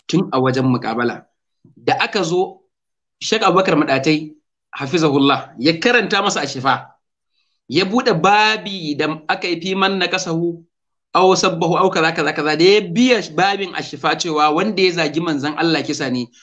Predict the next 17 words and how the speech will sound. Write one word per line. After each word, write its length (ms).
Buɗan 480
bakin 340
Abdul 200
Jabbar 200
ya 80
ce, 200
"Kai, 220
haba, 360
haba, 260
rai 180
fa 60
tana 280
da 140
daraja 280
fa, 220
rai 140
kaza." 300